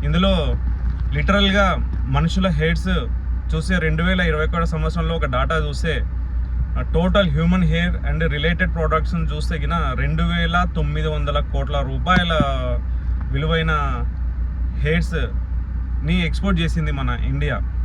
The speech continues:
ఇందులో మెయిన్గా, మేజర్గా, ఆ, హెయిర్స్ ఎక్కడి నుంచి వస్తాయంటే, స్పెసిఫిక్‌గా చెప్పాలంటే మన తిరుపతి బాలాజీ ఫేమస్ టెంపుల్ మన ఇన్-, ఆంధ్రాలో.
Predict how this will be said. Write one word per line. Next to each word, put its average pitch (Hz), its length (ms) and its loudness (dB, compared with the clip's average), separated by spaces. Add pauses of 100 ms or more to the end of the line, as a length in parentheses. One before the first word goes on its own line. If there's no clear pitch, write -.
(380)
ఇందులో 175 420 2 (300)
మెయిన్గా, 175 600 2 (340)
మేజర్గా, 165 680 2 (560)
ఆ, 131 400 -2 (240)
హెయిర్స్ 170 360 0
ఎక్కడి 185 200 0
నుంచి 180 160 2
వస్తాయంటే, 165 360 0
స్పెసిఫిక్‌గా 175 680 -2
చెప్పాలంటే 160 560 0
మన 147 360 -2 (100)
తిరుపతి 180 340 0
బాలాజీ 160 420 2 (1160)
ఫేమస్ 185 380 2
టెంపుల్ 175 340 0
మన 165 180 -2
ఇన్-, 139 340 -2
ఆంధ్రాలో. 156 600 0